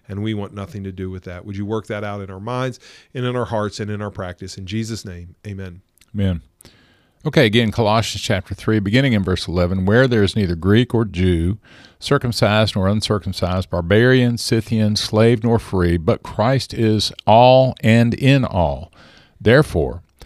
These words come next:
Speaker 2: as the elect of God, holy and beloved, put on tender mercies, kindness, humility, meekness, long-suffering, bearing with one another and forgiving one another.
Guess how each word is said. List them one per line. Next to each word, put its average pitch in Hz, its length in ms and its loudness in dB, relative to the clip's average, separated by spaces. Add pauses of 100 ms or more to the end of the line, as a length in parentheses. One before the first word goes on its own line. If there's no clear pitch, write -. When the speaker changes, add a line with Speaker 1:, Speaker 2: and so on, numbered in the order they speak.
(240)
Speaker 2:
as 92 200 4
the 98 120 2
elect 101 360 4
of 95 120 -2
God, 73 380 -6 (160)
holy 147 300 2
and 147 140 -2
beloved, 85 480 0
put 156 180 0
on 139 220 2
tender 95 300 0
mercies, 76 600 -6 (140)
kindness, 90 720 -2
humility, 90 640 0
meekness, 95 520 -2 (120)
long-suffering, 90 800 -2 (560)
bearing 131 320 4
with 92 200 -2
one 92 140 0
another 85 300 -2
and 87 100 -4
forgiving 113 480 2
one 85 120 -2
another. 78 380 -8